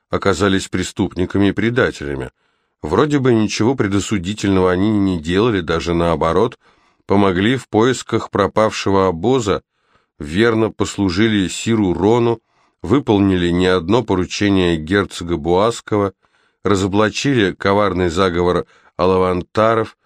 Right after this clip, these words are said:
обнаружили сеньора-предателя в Пуле и, наконец,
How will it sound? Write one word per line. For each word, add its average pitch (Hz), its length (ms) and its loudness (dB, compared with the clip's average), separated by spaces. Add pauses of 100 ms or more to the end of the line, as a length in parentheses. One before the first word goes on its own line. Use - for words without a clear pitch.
(240)
обнаружили 104 760 2
сеньора-предателя 98 1500 0
в - 240 -20 (180)
Пуле 95 480 0 (440)
и, 78 560 -4 (140)
наконец, 85 720 0